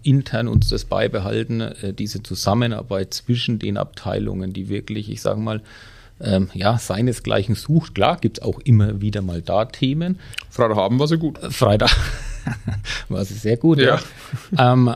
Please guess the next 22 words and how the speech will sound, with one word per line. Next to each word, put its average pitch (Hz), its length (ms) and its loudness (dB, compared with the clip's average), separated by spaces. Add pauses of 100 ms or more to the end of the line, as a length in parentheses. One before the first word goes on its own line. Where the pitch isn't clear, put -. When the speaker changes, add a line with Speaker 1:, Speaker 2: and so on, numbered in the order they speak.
(100)
Speaker 1:
aber 120 380 2
nein, 131 400 2
das 120 200 0
ist 143 120 0
aber 120 260 2
auch 143 380 -2
ein 117 320 2
wesentlicher 117 600 -2
Faktor - 420 -2
für - 140 -4
den 95 140 -2
Erfolg, 101 420 -4
den 92 200 -4
wir 90 140 -6
haben, - 320 -14
dass 113 140 0
Speaker 2:
Ja. 117 120 0
Speaker 1:
einfach 110 460 -4
die, 101 300 -4
die - 140 -6
Leute 104 300 -2
untereinander, 98 840 -4